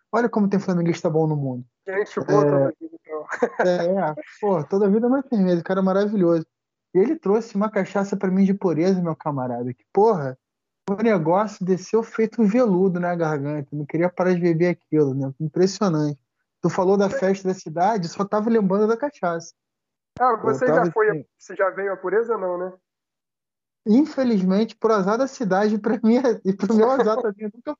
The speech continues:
Speaker 1: foi. Imagino
Speaker 2: Não,
Speaker 1: que se eu
Speaker 2: assim
Speaker 1: for, eu, eu vou ser lembrado aí pra algum vexame.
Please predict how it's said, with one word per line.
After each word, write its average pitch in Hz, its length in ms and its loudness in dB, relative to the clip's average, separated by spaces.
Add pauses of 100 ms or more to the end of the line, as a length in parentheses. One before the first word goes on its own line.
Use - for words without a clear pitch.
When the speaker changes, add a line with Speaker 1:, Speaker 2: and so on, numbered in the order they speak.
Speaker 1:
foi. 190 220 0 (540)
Imagino 196 300 2
Speaker 2:
Não, 240 80 2
Speaker 1:
que 247 60 -6
se 262 80 0
eu 220 60 2
Speaker 2:
assim - 140 -10
Speaker 1:
for, 220 380 0
eu, 202 460 0
eu 196 80 2
vou 208 100 0
ser 214 160 -2
lembrado 226 520 0
aí 214 140 4
pra 226 120 -2
algum 208 240 -2
vexame. 175 500 -6